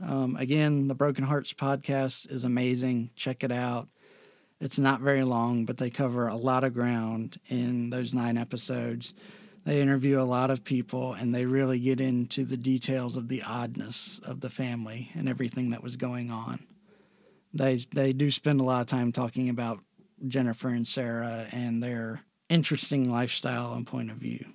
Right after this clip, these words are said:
Um, I also relied on Wikipedia, duh, the Washington Post, Oregon Live, K A T U News, and C B S News for additional facts throughout here.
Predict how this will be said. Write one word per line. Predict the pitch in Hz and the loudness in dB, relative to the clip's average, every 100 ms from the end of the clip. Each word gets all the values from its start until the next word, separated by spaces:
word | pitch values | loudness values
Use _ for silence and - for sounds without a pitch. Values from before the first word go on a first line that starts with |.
| _ _ _ _ _ _ _ | _ _ _ _ _ _ _
Um, | - 131 127 | -2 2 2
I | 127 | 4
also | 151 151 170 | 6 4 4
relied | 151 147 143 143 135 131 | 4 4 6 6 4 2
on | 127 127 120 117 120 117 123 | 2 0 0 0 -2 -2 -2
Wikipedia, | 131 127 120 139 151 202 220 - _ _ - | -4 -4 0 2 4 4 2 -4 _ _ -6
duh, | - 190 - - - - - - - - - - | -2 -2 -6 -20 -20 -20 -20 -20 -20 -20 -18 0
the | 139 | 4
Washington | 139 143 147 127 127 | 4 4 2 2 2
Post, | 151 151 139 - - | 4 4 2 -2 -2
Oregon | 147 156 147 | 2 4 4
Live, | 143 139 139 139 135 135 _ _ _ - | 4 4 4 4 2 -2 _ _ _ -8
K | - 151 - | 0 0 2
A | 143 135 | 2 0
T | - 160 | 2 0
U | 139 143 135 | 2 2 4
News, | 135 156 160 160 156 143 - - - _ - | 4 4 6 4 4 0 -10 -20 -20 _ -2
and | 135 127 123 | 0 2 0
C | - 180 | 2 2
B | 170 147 139 | 4 4 4
S | 120 135 | 2 0
News | 123 120 113 120 | 2 2 0 -2
for | - - 135 127 127 120 | -8 -6 -4 -2 -2 -2
additional | 123 120 120 - 117 | -4 -4 -4 -4 -6
facts | - 113 107 - - | -6 -6 -6 -8 -8
throughout | - 117 - | -6 -8 -10
here. | - | -12